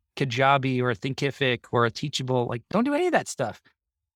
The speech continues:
Hit record, talk for an hour, deliver an outcome in that hour, and tell your audience that you made this.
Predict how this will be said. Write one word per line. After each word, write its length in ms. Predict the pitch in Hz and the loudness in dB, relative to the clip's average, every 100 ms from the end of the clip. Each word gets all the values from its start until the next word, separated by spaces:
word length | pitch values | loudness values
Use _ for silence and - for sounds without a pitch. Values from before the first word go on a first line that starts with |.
| _ | _
Hit 240 | - 240 | 2 4
record, 580 | 269 - 160 127 120 139 - | 2 2 2 4 2 -2 -10
talk 340 | - 175 202 | 0 2 2
for 200 | - 214 | 0 0
an 100 | 214 - | 0 0
hour, 500 | 175 131 107 113 131 | 2 2 0 -4 -4
deliver 420 | - 135 151 170 202 | -2 2 2 4 4
an 80 | |
outcome 680 | 180 131 - - 104 101 123 | 4 2 0 -6 -6 -4 -6
in 160 | - 123 | -4 0
that 180 | 143 165 | 0 0
hour, 460 | 107 95 104 131 - _ _ | -2 -2 -2 -4 -8 _ _
and 180 | 135 135 | -2 0
tell 160 | - | 2
your 160 | 160 156 | 4 4
audience 360 | 131 127 123 - | 4 2 -2 -6
that 100 | 131 | -4
you 100 | 117 | -2
made 280 | 113 110 | 0 -2
this. 360 | 98 98 - - | -4 -10 -12 -14